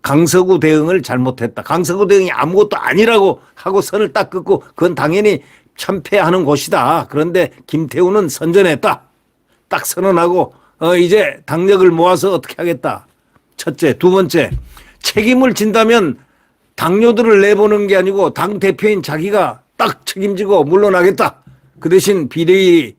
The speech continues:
내지는 조기 전대를, 에, 딱 해놓고 마무리를 잘 해놓고 "나는 백의종군하겠다." 아니면 "내가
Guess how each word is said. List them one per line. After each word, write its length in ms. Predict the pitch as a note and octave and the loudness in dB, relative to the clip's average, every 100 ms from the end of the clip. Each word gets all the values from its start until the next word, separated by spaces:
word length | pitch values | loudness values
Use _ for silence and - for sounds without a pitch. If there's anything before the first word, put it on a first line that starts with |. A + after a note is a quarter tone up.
| - | -8
내지는 480 | D#3 D#3+ F#3+ F3 - _ _ | -4 -2 -4 -6 -8 _ _
조기 320 | - C#3+ F3 E3+ | -6 -2 -2 0
전대를, 680 | F3 F3 F3+ G3+ E3 - C3 | 0 2 4 4 2 -2 -6
에, 260 | C#3 B2 - | -6 -8 -6
딱 360 | F#3 F#3+ - _ _ _ _ _ _ _ | -2 -2 -4 _ _ _ _ _ _ _
해놓고 360 | E3 F3 E3 F3 | -2 -2 0 -2
마무리를 500 | C#3 D#3 F#3 F#3 C#3+ | 0 2 4 4 2
잘 220 | C#3 D#3 | -2 -2
해놓고 560 | D#3+ D#3+ - G#3 F3 - - - - - | -2 -4 -2 -2 -2 -8 -12 -12 -16 -2
"나는 480 | E3+ A3 D#3+ G#2 _ _ _ _ _ _ _ | 2 2 0 -6 _ _ _ _ _ _ _
백의종군하겠다." 1000 | C#3 E3+ F3 F3 E3 D3 C3+ A#2+ D#2+ - _ | -4 0 0 2 2 2 -2 -4 -10 -14 _
아니면 560 | B2 D3+ F#3 E3+ B2 - _ _ | -4 -2 0 0 -4 -8 _ _
"내가 500 | C3 C#3+ D3+ A#2 G2+ | -4 0 0 -2 -6